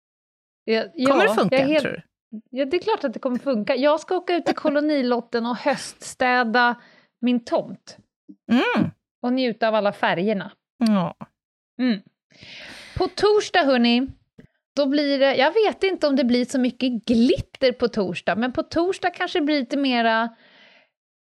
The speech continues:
Speaker 1: ja, vad ska vi säga? Det
Speaker 2: <laughs>
Speaker 1: jag tänkte
Speaker 2: Ja.
Speaker 1: säga hårdvaluta, men jag är inte ens säker på
Speaker 2: Ja.
Speaker 1: om det blir det.
Speaker 2: Jag skulle vilja säga att det kommer bli en, en, eh, mixdown av,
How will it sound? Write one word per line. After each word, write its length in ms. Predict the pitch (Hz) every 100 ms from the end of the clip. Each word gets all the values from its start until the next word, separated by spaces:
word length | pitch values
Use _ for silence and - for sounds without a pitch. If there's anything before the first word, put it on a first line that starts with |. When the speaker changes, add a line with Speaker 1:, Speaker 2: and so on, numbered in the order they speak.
| _ _ _ _ - -
Speaker 1:
ja, 220 | 226 247
vad 140 | 233
ska 120 | -
vi 80 | 269
säga? 500 | - - 349 220 226
Det 80 | 254
Speaker 2:
<laughs> 120 | 277 - _ _ _ _ _ - - 285 202 - - - 494 - -
Speaker 1:
jag 180 | 262 277
tänkte 240 | 302 311 254
Speaker 2:
Ja. 300 | 269 311 185
Speaker 1:
säga 240 | 453 302
hårdvaluta, 920 | 277 453 330 220 254 262 440 508 285
men 140 | 277 294
jag 120 | 370
är 40 |
inte 120 | 403 339
ens 140 | 330
säker 300 | 302 285 330
på 60 | -
Speaker 2:
Ja. 80 | 311
Speaker 1:
om 100 | 330
det 100 | 320
blir 240 | 269 294
det. 360 | 190 320 - -
Speaker 2:
Jag 120 | 220
skulle 240 | - 302 392
vilja 220 | 427 392
säga 200 | 359 240
att 100 | 226
det 100 | 254
kommer 260 | 302 320
bli 280 | 277 240 233 -
en, 240 | 254 247
en, 280 | - 233 233
eh, 560 | 233 226 220 220 - 220
mixdown 1040 | 233 311 - - - 214 202 196 233 311 -
av, 420 | 214 220 214 202